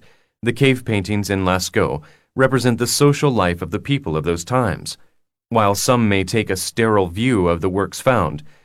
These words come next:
the paintings more likely represent something unique about that hunt,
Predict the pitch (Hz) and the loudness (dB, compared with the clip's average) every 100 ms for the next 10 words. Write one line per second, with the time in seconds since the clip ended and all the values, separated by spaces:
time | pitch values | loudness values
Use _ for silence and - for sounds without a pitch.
0 | _ 117 107 135 147 143 127 113 117 120 | _ -8 0 2 2 2 2 0 0 0
1 | 110 117 143 95 90 98 113 95 101 95 | 2 0 0 -2 0 0 -2 -2 -2 -2
2 | - 120 107 113 113 113 123 123 147 - | -2 -2 0 -2 0 2 2 2 2 0
3 | 85 87 87 98 95 92 117 80 | -2 -2 0 0 0 0 0 -2